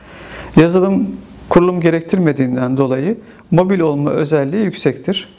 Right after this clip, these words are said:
E, her türlü mobil cihazda kullanılır. E, y-, müşterimiz, yani kobimiz ciddi manada para bağlamaz. Örneğin bir yazılıma üç bin lira, beş bin lira, on bin lira bir seferde,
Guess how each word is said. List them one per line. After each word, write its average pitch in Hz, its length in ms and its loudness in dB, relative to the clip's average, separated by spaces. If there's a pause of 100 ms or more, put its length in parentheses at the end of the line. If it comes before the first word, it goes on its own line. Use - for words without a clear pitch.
(600)
E, 135 280 2
her 196 220 4
türlü 170 160 0
mobil 165 280 0
cihazda 135 460 -2
kullanılır. 175 580 -4 (680)
E, 160 40 4 (380)
y-, 156 260 0
müşterimiz, 180 800 0
yani 139 280 0
kobimiz 151 580 -2 (180)
ciddi 160 280 0
manada 139 440 -4
para 131 280 -4
bağlamaz. 170 600 -4 (420)
Örneğin 165 380 2
bir 175 80 0
yazılıma 151 460 -2
üç - 280 -10
bin 147 160 0
lira, 139 220 0
beş 156 280 -4
bin 143 120 -2
lira, 139 160 0
on 156 220 -4
bin 135 140 -4
lira 127 220 -4
bir 165 60 -4
seferde, 127 600 -2